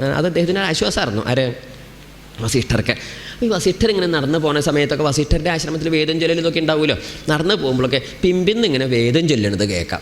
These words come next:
എന്ത് കേൾക്കാം? വേദം ഇങ്ങനെ ചൊല്ലണത് കേൾക്കാം. അപ്പോൾ വസിഷ്ഠർ തിരിഞ്ഞു നോക്കുമ്പോൾ ആരെയെ കാണുള്ളൂ? അദൃശ്യന്തിയെ കാണുള്ളൂ. അദൃശ്യന്തി മരുമകളെയല്ലേ കാണാനുള്ളൂ, വേറെ ആരെയും കാണാനില്ലല്ലോ.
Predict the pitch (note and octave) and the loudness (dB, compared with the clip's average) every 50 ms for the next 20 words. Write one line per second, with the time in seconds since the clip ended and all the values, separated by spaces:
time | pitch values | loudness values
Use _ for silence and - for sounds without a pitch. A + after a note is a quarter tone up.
0 | - - B2+ D3 D#3 E3 - - G3 A#3 A3+ - - - - - - - - - | -6 -2 0 2 2 2 0 0 -4 -6 -6 -8 -12 -18 -20 -20 -20 -20 -20 -20
1 | - - - - - - - - - - - - - - A#3 C#3 C3+ C3 C3+ C#3+ | -20 -20 -20 -20 -20 -20 -20 -20 -20 -20 -20 -18 -10 -4 -2 0 0 2 2 2
2 | F#3 F3+ F3+ F#3 F#3 F3+ F#3 E3+ F3 F3 E3+ F#3 F3 F3 E3+ E3+ E3+ F3 E3+ E3 | 2 2 2 0 0 0 0 0 0 0 0 0 0 0 0 0 -2 -2 -4 -4
3 | - - - - - B2 C#3+ C#3+ B2 F2+ - A#2 A#2 - - - - F#3 E3+ D3 | -6 -10 -16 -8 -4 0 2 2 2 2 2 2 4 4 2 2 2 0 0 2
4 | D#3+ E3 D#3+ D3+ E3 D#3+ D#3+ D#3 D3+ D3+ D3 D3+ D3+ D3+ C#3+ C#3+ C#3+ C#3+ C#3 C#3 | 2 0 0 0 0 0 0 2 2 0 0 0 0 0 0 2 2 2 2 2
5 | C#3 C#3+ C#3+ C#3 C#3 - - - - - - - - - - - - - - - | 0 -4 -6 -10 -12 -14 -16 -18 -20 -20 -18 -16 -16 -16 -16 -16 -18 -18 -20 -20
6 | - - - - - - - - - - - D3+ G#2 G2 A#2 A#2 A2 - C3+ C3 | -20 -20 -20 -20 -20 -20 -20 -20 -18 -12 -6 -4 0 0 2 2 2 2 2 2
7 | B2+ A#2 D3 D#3 C#3 A2+ F#2+ F#2 F2+ F2+ G2 G2 G#2 B2+ B2+ - C#3+ C#3 C#3 D#3+ | 2 2 2 0 0 -2 -4 -4 -6 -6 -4 -2 0 0 0 2 2 2 2 0
8 | E3 E3 D#3+ D#3+ E3 E3+ E3+ E3 E3 E3+ E3 D#3 D3+ D3+ D#3 D#3 D3+ D3+ D3+ C#3+ | 0 0 0 0 0 0 2 2 0 0 0 0 0 0 0 0 0 0 0 0
9 | D3 D#3 D#3+ E3+ E3+ E3 D#3+ D3 C#3+ D3 D3+ D#3 D#3 D3 C#3 B2 | 2 0 0 0 -2 -2 -4 -4 -2 -2 -2 0 0 0 0 -2